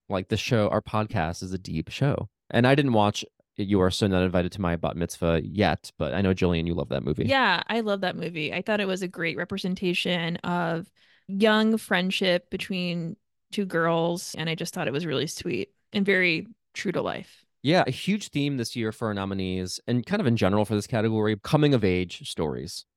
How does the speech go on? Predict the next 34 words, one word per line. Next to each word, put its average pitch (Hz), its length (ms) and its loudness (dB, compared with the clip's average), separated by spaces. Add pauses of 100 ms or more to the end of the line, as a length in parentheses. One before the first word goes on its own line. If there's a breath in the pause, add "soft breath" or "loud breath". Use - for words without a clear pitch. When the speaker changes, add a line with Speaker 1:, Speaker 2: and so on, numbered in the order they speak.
(100)
Speaker 1:
They're 104 220 2
all 107 220 8
over 92 160 2
this 87 200 -6
list. 85 460 -8 (220)
The 139 140 0
o-, 127 140 4
the 143 160 -2
only 131 240 6
exception - 420 -4
to 101 40 -4
that 85 220 0
really 87 300 0
is 82 120 -4
A 87 60 -2
Haunting 85 300 -6
in 80 80 -6
Venice. 80 400 -6 (360)
Speaker 2:
Really 277 400 2
well 220 180 6
done 196 180 2
horror 190 280 -4
films. - 540 -8
Speaker 1:
Which 143 160 6
is 151 60 6
more 170 140 10
about 143 220 8 (280)
<laughs> 135 280 2
coming 143 220 4
to 120 80 -2
terms 110 380 -4
with 104 200 0
your 90 160 -2
age. 80 400 -6